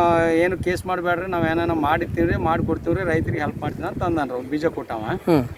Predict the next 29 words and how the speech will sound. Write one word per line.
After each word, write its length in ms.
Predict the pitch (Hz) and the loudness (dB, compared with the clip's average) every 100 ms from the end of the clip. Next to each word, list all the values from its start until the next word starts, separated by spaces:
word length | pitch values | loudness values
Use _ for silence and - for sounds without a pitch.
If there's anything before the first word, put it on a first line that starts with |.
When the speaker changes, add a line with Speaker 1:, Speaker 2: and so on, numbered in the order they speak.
| - - - | -16 -10 -4
Speaker 1:
ಈಗ 160 | 220 214 214 214 208 202 | 2 4 6 6 4 4
ನಾನ್ 220 | 190 196 | 4 2
ಏನ್ 140 | 202 202 | 2 0
ಮಾಡೇನ್ರಿ, 400 | 196 190 190 208 | 0 0 -2 0
ಗವರ್ನಮೆಂಟ್ 540 | 165 180 196 202 190 180 175 160 143 | 2 2 0 -4 0 4 4 4 2
ಬಸವನ 280 | 156 - 190 | -2 0 -2
ಬಾಗೇವಾಡಿ 520 | 185 185 180 185 175 | 0 0 0 0 0
ತೋಟಗಾರಿ 680 | - - - 147 165 165 170 | -2 -12 -8 -2 0 0 0
ಇಲಾಖೆಯವ್ರು 400 | 165 165 156 156 | 2 0 0 -2
ಕೂಡ 140 | 165 | 0
ಒಂದು 220 | 180 170 151 | 0 0 -2
ಅರ್ಜಿ 220 | 139 165 | -2 -4
ಕೊಟ್ಟು 220 | 160 151 | -4 -4
ಬಂದಿದ್ದೀನಿ 360 | 139 139 131 127 | -2 -2 -2 0
ರೀ 80 | |
ಇಪ್ಪತ್ತೆರಡನೇ 460 | 160 - 143 135 135 | 0 0 0 2 2
ತಾರೀಕು. 360 | 127 123 123 143 | 0 0 0 -2
Speaker 2:
ಹ್ಮ್. 420 | 196 - 160 131 - - - | -2 4 4 4 -4 -10 2
Speaker 1:
ಅವ್ರು 200 | 175 208 | 2 4
ಇಪ್ಪತ್ತೆರಡು 520 | 202 - 214 214 226 220 220 214 208 | 2 2 4 6 6 4 4 2 2
ರಾತ್ರಿ 360 | 202 208 208 | 2 0 -4
ಸಂಜೆ 280 | - 170 180 | -2 0 0
ತನ 220 | 185 208 | -2 -2
ನೋಡ್ರಿ, 260 | 208 202 208 | 0 -2 -2
ನಾನು 200 | 196 190 | -2 0
ಮೀಟಿಂಗ್ 360 | 170 170 190 190 | 0 0 2 2
ಅದಾನ್ರಿ, 380 | 185 185 180 | 2 2 2
ಮೀಟಿಂಗ್ನಾಗ 500 | 190 170 165 180 180 | 2 2 2 0 2
ಇದ್ದೀವ್ರಿ, 300 | 170 175 175 | 2 2 0